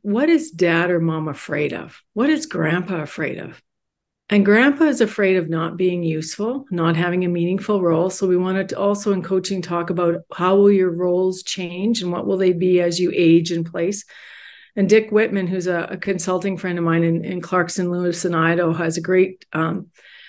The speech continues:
video called Stepping Back Without Stepping Away. And I think that's a beautiful way of saying it. Granddad or mom and dad can step back without stepping away. So can you describe to me what a good day on the ranch looks like to you, Mom,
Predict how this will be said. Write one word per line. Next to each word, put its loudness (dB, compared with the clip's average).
video 8
called -4
Stepping -2
Back 0
Without -4
Stepping -4
Away. 0
And 0
I 0
think 2
that's 0
a 2
beautiful 0
way 0
of -4
saying -2
it. -8
Granddad 0
or -2
mom 2
and -4
dad -4
can -4
step -4
back -4
without 2
stepping -4
away. 0
So -4
can 0
you 4
describe 0
to -2
me 2
what 2
a 0
good 0
day 2
on 0
the -2
ranch -4
looks -6
like -4
to -4
you, 2
Mom, 4